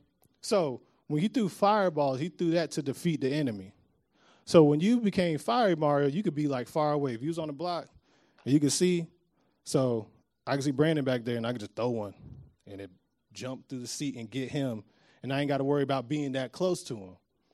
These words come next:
But with Fiery Mario, what happened was,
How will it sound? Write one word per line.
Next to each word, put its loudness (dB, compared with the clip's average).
But 2
with -4
Fiery 0
Mario, -2
what -4
happened -6
was, -8